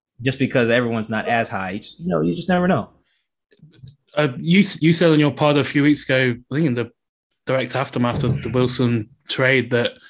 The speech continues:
Speaker 2: if they draft a guy, they have, they can't do what Chicago did with Justin Fields and kind of not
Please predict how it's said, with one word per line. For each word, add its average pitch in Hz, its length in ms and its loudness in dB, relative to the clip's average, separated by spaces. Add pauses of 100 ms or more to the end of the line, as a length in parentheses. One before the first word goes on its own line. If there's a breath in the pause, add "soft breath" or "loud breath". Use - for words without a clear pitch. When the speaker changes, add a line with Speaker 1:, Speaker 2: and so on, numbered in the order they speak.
(260 soft breath)
Speaker 2:
if 131 100 -2
they 131 140 2
draft 135 320 -2
a 127 40 -2
guy, 127 260 0
they 120 300 -4 (240)
have, 117 240 -8 (220)
they 131 80 -4
can't 131 260 -2
do 123 220 2
what 120 260 -2 (140)
Chicago 123 460 -2
did 120 200 -2
with 110 140 -8 (300)
Justin 123 320 -4
Fields 120 400 0
and 110 220 -4 (640 loud breath)
kind 123 180 2
of 120 80 2
not 123 340 4